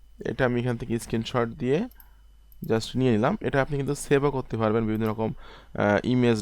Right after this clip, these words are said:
ডাউনলোডার এক্স-, এক্সটেনশন দিয়ে। তো এটা আমি স্ক্রিনশটটা নিয়ে নিলাম। নিয়ে নেওয়ার পর আপনাকে এখানে মার্কেটিং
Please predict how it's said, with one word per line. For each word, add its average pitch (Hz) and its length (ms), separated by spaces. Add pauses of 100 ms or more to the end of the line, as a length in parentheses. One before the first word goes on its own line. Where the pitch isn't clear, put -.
ডাউনলোডার 113 500
এক্স-, - 180 (120)
এক্সটেনশন 117 460 (100)
দিয়ে। 110 140 (1120)
তো - 100
এটা 131 120
আমি 131 160
স্ক্রিনশটটা 131 480
নিয়ে 110 160
নিলাম। 85 180 (640)
নিয়ে 143 160
নেওয়ার 156 220
পর 160 80 (100)
আপনাকে 139 240
এখানে 147 260
মার্কেটিং 135 300